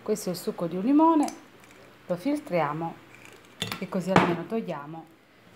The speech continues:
tutte le impurità, ok? Perfetto,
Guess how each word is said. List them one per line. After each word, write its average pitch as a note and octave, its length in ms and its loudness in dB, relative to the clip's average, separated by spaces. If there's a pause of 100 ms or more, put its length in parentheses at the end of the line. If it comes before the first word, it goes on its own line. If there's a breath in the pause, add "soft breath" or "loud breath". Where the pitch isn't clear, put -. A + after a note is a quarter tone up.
(100)
tutte - 560 0
le F3+ 100 -4
impurità, E3 520 -4 (340)
ok? G#3+ 400 2 (1500)
Perfetto, D#3+ 600 -2